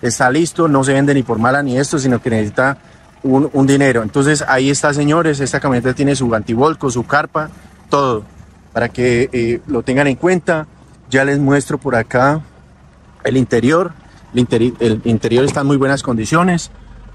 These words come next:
Observen ustedes, es un carro, eh, eh, como les dije, una Mazda B T cincuenta. Ahí está, todos sus mandos, todas sus cuestiones, su kilometraje,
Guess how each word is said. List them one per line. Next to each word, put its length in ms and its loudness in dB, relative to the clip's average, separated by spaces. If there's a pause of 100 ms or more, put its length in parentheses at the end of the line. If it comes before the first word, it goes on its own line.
Observen 460 0
ustedes, 440 0
es 160 -4
un 120 4
carro, 520 -2 (680)
eh, 460 2 (300)
eh, 300 0
como 200 0
les 140 0
dije, 200 0
una 140 2
Mazda 340 -4
B 120 -6
T 140 -4
cincuenta. 600 -4 (840)
Ahí 200 -2
está, 460 0 (340)
todos 300 0
sus 200 -4
mandos, 680 0
todas 320 2
sus 200 -10
cuestiones, 800 -2 (300)
su 200 -2
kilometraje, 920 -2